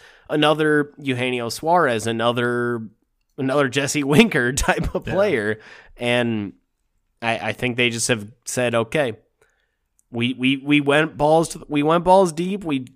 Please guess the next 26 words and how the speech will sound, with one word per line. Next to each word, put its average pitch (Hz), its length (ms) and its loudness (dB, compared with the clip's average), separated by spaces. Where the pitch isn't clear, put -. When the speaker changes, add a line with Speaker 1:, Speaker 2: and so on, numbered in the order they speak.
Speaker 1:
you 120 200 -6
know, 113 180 0
we, 117 300 -2
we 117 120 -2
did 117 280 0
the 123 80 -4
Sonny 135 280 2
Gray 139 360 2
thing. 143 420 0
We 120 140 0
did 120 260 0
the, 120 360 2
we 110 120 -6
did 117 220 -6
the 131 40 -4
Trevor 135 300 0
Bauer 127 400 4
thing, 123 520 -4
brought 147 280 8
in 131 640 0
Wade 127 300 0
Miley, 120 800 0
who 131 320 2
was 123 240 0
really 131 360 0
solid 123 600 0